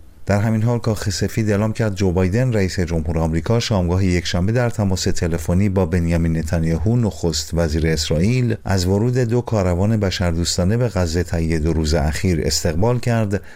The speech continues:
و دو طرف تایید کردند که ارسال این کمک‌ها جریان مستمر خواهد بود.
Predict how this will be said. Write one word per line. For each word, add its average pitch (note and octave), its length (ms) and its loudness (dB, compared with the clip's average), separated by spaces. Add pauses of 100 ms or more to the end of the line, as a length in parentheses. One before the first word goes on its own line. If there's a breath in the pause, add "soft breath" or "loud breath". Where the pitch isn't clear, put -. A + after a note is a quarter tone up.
(200 loud breath)
و B2 120 2
دو A2 160 0
طرف F#2+ 400 0
تایید F#2 360 2
کردند G#2+ 460 2
که F2 220 0
ارسال A#2+ 320 2
این B2 140 0
کمک‌ها G2 680 0 (220 loud breath)
جریان G2 600 2
مستمر F#2+ 640 0
خواهد D#2 480 -2
بود. D2 360 0